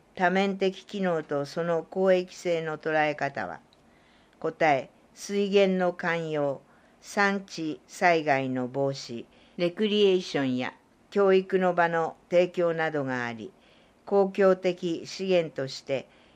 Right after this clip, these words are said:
地域全体に利益をもたらしている。問い。公益性のある荒廃した私有林の整備は誰が行う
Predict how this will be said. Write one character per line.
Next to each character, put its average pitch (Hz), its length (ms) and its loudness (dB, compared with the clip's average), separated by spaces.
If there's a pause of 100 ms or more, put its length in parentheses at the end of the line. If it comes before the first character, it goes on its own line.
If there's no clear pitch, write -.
(240)
地 202 240 -2
域 190 380 -8
全 170 260 0
体 170 320 0
に 160 240 -8 (200)
利 196 140 2
益 180 320 2
を 131 60 -2
も 127 160 -6
た 139 140 -2
ら 139 140 0
し - 120 -14
て - 140 -14
い 90 140 -14
る。 - 120 -20 (1400)
問 151 220 0
い。 - 80 -12 (500)
公 202 260 6
益 196 200 2
性 185 280 0
の 175 180 0
あ 165 100 0
る 139 240 -4 (260)
荒 190 220 2
廃 180 240 2
し - 120 -14
た 165 260 4 (400)
私 202 240 -6
有 202 240 8
林 170 220 0
の 143 200 -2
整 175 300 4
備 139 180 -2
は 127 180 0 (300)
誰 190 280 4
が 143 240 6
行 147 160 -4
う 143 40 -2